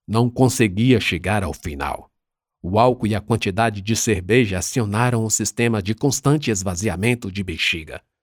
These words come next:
Não precisava encher para que o cérebro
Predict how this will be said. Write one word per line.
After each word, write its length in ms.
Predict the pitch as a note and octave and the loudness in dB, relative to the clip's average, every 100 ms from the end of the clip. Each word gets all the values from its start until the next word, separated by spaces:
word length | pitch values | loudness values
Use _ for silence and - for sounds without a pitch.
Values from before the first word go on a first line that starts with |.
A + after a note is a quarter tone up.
| _ _ _ _ _ | _ _ _ _ _
Não 100 | B2+ | -2
precisava 580 | B2+ C3 - G#2 B2 A#2+ | -2 -2 -4 0 0 0
encher 440 | G2 - - B2+ G#2 | -4 -4 0 0 0
para 240 | E2+ D#2+ | -4 -6
que 180 | - G#2 | -8 -8
o 60 | |
cérebro 640 | G2 - A2 G2 F2 D2+ | -6 -2 0 0 -4 -10